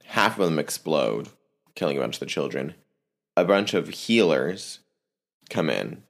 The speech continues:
and then the other half of the bombs explode, but one of the healers was Prim, so she is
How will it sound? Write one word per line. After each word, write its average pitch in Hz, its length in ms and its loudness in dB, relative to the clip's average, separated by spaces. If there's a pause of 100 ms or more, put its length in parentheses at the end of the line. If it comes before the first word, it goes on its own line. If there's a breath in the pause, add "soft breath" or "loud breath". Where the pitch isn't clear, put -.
(1300)
and 90 160 4
then 85 200 4
the 85 200 -2
other 80 220 4
half 76 280 0
of 78 120 -4
the 76 60 0
bombs 71 280 0
explode, 78 640 0 (680)
but 78 320 0
one 80 220 0
of 78 80 -2
the 76 80 -4
healers 76 500 -2
was 65 680 -2 (420)
Prim, 50 540 -8 (120)
so - 220 -12
she 73 640 -4 (100)
is 60 600 -4